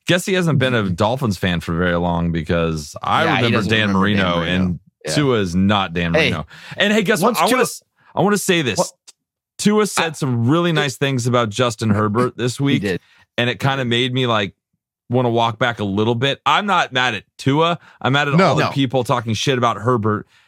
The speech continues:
Speaker 2: Right.
Speaker 1: By, that's how they're defending
Speaker 3: Hundred percent.
Speaker 1: Tua.
Speaker 2: Right, right.
Speaker 3: Tua
Speaker 2: No,
Speaker 3: seems like
Speaker 2: I
Speaker 3: a
Speaker 2: have
Speaker 3: great
Speaker 2: nothing
Speaker 3: guy.
Speaker 2: against Tua. Yeah.
Speaker 3: Yeah. Great quarterback,
Speaker 2: But
Speaker 3: obviously.
Speaker 2: until you're in an Ace Ventura Pet Detective movie,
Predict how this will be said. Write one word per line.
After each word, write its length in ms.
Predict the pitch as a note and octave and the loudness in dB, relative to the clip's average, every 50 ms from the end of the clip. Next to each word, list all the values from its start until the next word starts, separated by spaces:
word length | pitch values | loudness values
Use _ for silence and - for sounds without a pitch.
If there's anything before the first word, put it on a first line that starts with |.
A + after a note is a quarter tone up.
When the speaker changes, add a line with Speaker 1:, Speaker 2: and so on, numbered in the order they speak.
| _ _ _ _ - | _ _ _ _ -2
Speaker 2:
Right. 360 | A#2 A#2+ B2+ A#2 G2 E2+ F#2+ | 2 2 2 2 2 0 0
Speaker 1:
By, 280 | C3+ C3 B2 A#2 A#2+ A#2+ | 2 2 2 0 -2 -2
that's 240 | A#2+ C#3 C#3+ C#3+ - | -2 -2 -2 0 0
how 140 | D#3 C#3+ | -2 0
they're 120 | C#3 C3+ B2+ | 0 0 0
defending 640 | A2+ A#2+ G#2 - - A#2+ A2+ A2+ G#2+ G#2+ G2+ F#2 F2 | 0 -2 -2 0 -2 0 0 2 0 0 0 -2 -4
Speaker 3:
Hundred 360 | D#2+ - - D3+ D#3 C#3+ - | -6 -2 0 2 2 2 0
percent. 400 | - G#2+ F#2 - - F2 D2+ - | 0 -4 -4 -4 -6 -6 -6 -2
Speaker 1:
Tua. 320 | - G#2+ F#2+ E2 D2+ - - | -2 -2 0 -2 -4 -8 -4
Speaker 2:
Right, 380 | D3 C3 C3 B2+ A2 - - - | -2 0 0 0 0 -2 -2 -4
right. 180 | G#2 G2 F2+ | -4 -2 0
Speaker 3:
Tua 200 | - C#3+ D3 D3 | 2 2 2 4
Speaker 2:
No, 80 | G3 D#3+ | 2 2
Speaker 3:
seems 180 | D3 C#3 A#2+ | 2 0 0
like 100 | B2+ A2+ | 0 0
Speaker 2:
I 40 | B2 | 0
Speaker 3:
a 40 | C3 | 0
Speaker 2:
have 80 | - F3 | 0 0
Speaker 3:
great 80 | - E3 | 0 0
Speaker 2:
nothing 180 | - E3+ B2+ A#2+ | 0 2 2 2
Speaker 3:
guy. 100 | A#2 A2+ | 2 2
Speaker 2:
against 360 | A#2 A2+ A2 C#3+ C#3+ B2+ - _ _ _ | 2 0 0 -2 -2 -4 -6 _ _ _
Tua. 320 | - C#3+ A2+ F2+ - D3+ - _ | 0 0 0 0 -2 -6 -12 _
Yeah. 140 | _ A#2 A#2+ | _ -2 0
Speaker 3:
Yeah. 160 | C#3 B2 D2 - - _ _ _ | 0 0 -2 -4 -10 _ _ _
Great 200 | A#2 C3 F3 D#3+ | 0 0 0 2
quarterback, 460 | - D#3 F3 F#3+ E3+ G2+ F#2 D#2 D#2 | 0 0 0 2 0 0 -2 0 2
Speaker 2:
But 180 | A3 G#3 E3 A#2+ | 2 2 2 2
Speaker 3:
obviously. 440 | B2+ - G2 D#2+ - - F2 G2+ B2 D3 | 0 -4 -4 -6 -4 -4 -4 -2 0 0
Speaker 2:
until 440 | D#3 D3 - - - G#3 G#3 G#3+ | 0 -2 -2 -2 0 2 2 2
you're 180 | G#3+ G#3 G3+ G3 | 2 2 2 2
in 240 | E3+ - D#3+ E3+ E3+ | 2 0 0 0 2
an 80 | E3 | 0
Ace 240 | C#3+ C3+ C#3 C#3 - | 2 2 0 -2 -2
Ventura 460 | - D3+ C#3+ B2 - - C#3+ C#3 C3+ | -4 -4 -4 -4 0 0 0 0 0
Pet 240 | A#2+ - C3 A#2+ A#2 | 0 0 -2 -2 -2
Detective 480 | - D3 - F#3 E3+ - - F3+ E3+ E3+ | -4 -4 0 0 -2 0 0 -2 0 0
movie, 440 | F3 F3+ F3+ E3 G3 G3+ G3+ F#3+ | 0 0 0 0 0 0 -2 -4